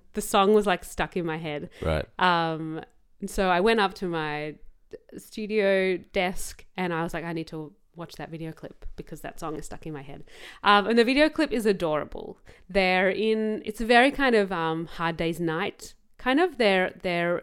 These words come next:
Speaker 1: in London. They're running around. They're in, like, three-piece suits. They're very well dressed. Um, and fans are chasing them and they're riding a double-decker bus. Um, and it just felt very refreshing to me in terms of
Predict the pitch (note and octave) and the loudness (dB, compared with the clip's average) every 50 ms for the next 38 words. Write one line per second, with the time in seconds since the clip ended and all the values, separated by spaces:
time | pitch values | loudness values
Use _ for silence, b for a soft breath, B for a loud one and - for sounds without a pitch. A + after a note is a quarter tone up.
0 | - - A#3 A#3+ A#3 G#3 F3+ F3+ F#3 F3+ E3 E3 E3 F3 E3+ B B B B - | -2 -2 0 2 4 4 4 4 2 0 0 0 0 -2 -2 B B B B -4
1 | F3+ F3+ F#3+ G#3 G#3+ A3 G#3+ G3 F3+ F3 E3 E3 E3 E3 E3+ D#3+ D3+ - F3+ - | 0 2 4 6 6 6 6 4 4 2 2 2 2 0 0 -2 -2 -2 0 2
2 | G#3 A3 A3 G#3+ G#3 F3+ E3 E3 - - b b b b b _ - - G#3 G#3 | 2 2 2 0 -2 -2 -4 -6 -8 -12 b b b b b _ -2 -2 -2 0
3 | G#3 - F#3+ F3 - - - - F3+ E3 E3 D#3+ - - - F#3+ F3 G3 G3 F#3+ | 2 0 -2 -2 -2 -6 -6 -2 -2 -2 -2 -2 -4 -2 -2 0 2 2 2 2
4 | F3+ E3 D#3+ D#3 D#3 D3+ - C3+ C#3+ E3+ - - - - b b b b b b | 0 0 -4 -6 -6 -8 -8 -10 -10 -10 -12 -14 -16 -16 b b b b b b
5 | b _ - F3 F3 F3 E3+ E3 E3 E3 E3 F3 - - G#3+ - - - C4 B3 | b _ -6 -4 -2 -2 -2 0 0 -2 -2 -4 -2 -4 -4 -2 2 2 4 6
6 | B3 B3 A3+ B3+ B3 - - G#3+ G#3+ G#3+ - A3 G#3 G#3 G#3 G3+ G#3 G#3 G#3 G3+ | 6 4 4 2 4 6 6 6 6 4 0 -2 -2 0 0 0 0 0 0 -2
7 | G3 F#3+ F#3+ F#3+ G3 G#3 A3 G#3+ G3 - F#3+ F3 F#3+ G3 F3+ F3 F3 - F#3 - | -2 -2 -2 -2 -2 -2 -2 -2 -2 -2 -4 -4 -4 -6 -6 -6 -8 -10 -10 -8
8 | D#3 D3 D3 D3 - - - b b b b b b _ _ F3 E3 E3 D#3+ D#3+ | -8 -8 -8 -8 -12 -14 -14 b b b b b b _ _ -8 -6 -4 -4 -2
9 | D#3 D#3+ D#3+ D#3+ D#3+ D#3+ D#3+ D#3+ - - _ - G3 G#3 G3 - A#3+ - - - | -2 -2 -2 -2 -2 -4 -6 -6 -10 -14 _ 2 4 4 4 4 0 -2 0 0
10 | C#4 G#3+ G3 G3+ G3+ F#3 F3 D#3+ E3 - - - G3 G3 - - - C3 B2+ C3 | 0 2 4 6 6 6 6 4 0 0 2 2 4 6 6 4 4 -2 -4 -6
11 | C3+ C#3+ - _ - _ - F3+ D3+ C#3+ C#3+ C3+ C3+ C3+ C#3+ - E3 D#3+ - - | -8 -10 -14 _ -20 _ -8 -4 -4 -2 -2 -4 -4 -4 -6 -6 -8 -10 -10 -10
12 | D#3+ D3+ D3+ D#3 - D3+ C#3+ C#3+ D3+ D#3 E3 | -8 -8 -8 -8 -8 -8 -8 -8 -10 -12 -14